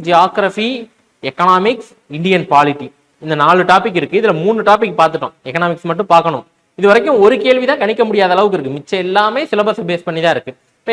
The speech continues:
எக்கனாமிக்ஸ் பாருங்க, எக்கனாமிக்ஸ் பார்த்தோம் அப்படின்னா விவசாயம், அதுக்கப்புறம் தொழிலகம் மற்றும் ஊரக மேம்பாடு அப்படின்றதுல இருந்து ஒரு கேள்வி கேட்டிருக்காங்க.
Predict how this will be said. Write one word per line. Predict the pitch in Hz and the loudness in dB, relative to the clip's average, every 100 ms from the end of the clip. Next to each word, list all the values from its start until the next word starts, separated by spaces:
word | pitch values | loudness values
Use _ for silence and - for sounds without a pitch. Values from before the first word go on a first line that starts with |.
| 208 | -2
எக்கனாமிக்ஸ் | 233 240 214 - 143 | 2 2 2 0 2
பாருங்க, | 120 110 _ _ _ _ 147 | 2 -2 _ _ _ _ -6
எக்கனாமிக்ஸ் | 214 220 208 196 - | 0 2 2 -2 -2
பார்த்தோம் | 175 190 185 | -2 2 0
அப்படின்னா | 151 123 131 240 - _ _ _ _ _ _ _ _ | 0 0 0 0 -2 _ _ _ _ _ _ _ _
விவசாயம், | 151 160 214 214 180 170 175 175 - 165 | -2 2 4 4 2 2 -2 -8 -8 -4
அதுக்கப்புறம் | 170 170 226 320 _ _ - | -2 0 -2 -4 _ _ 0
தொழிலகம் | 202 226 240 220 220 202 | 2 4 4 2 0 -4
மற்றும் | - 247 180 | -6 -4 0
ஊரக | 208 208 175 143 - _ 147 | 2 4 2 0 -6 _ -6
மேம்பாடு | 165 151 143 139 | -4 0 2 2
அப்படின்றதுல | 131 139 131 135 | 0 -4 -6 -6
இருந்து | 170 277 196 | -6 0 2
ஒரு | 185 | 2
கேள்வி | 190 190 | 0 -2
கேட்டிருக்காங்க. | 151 139 127 110 | -4 -4 -4 -6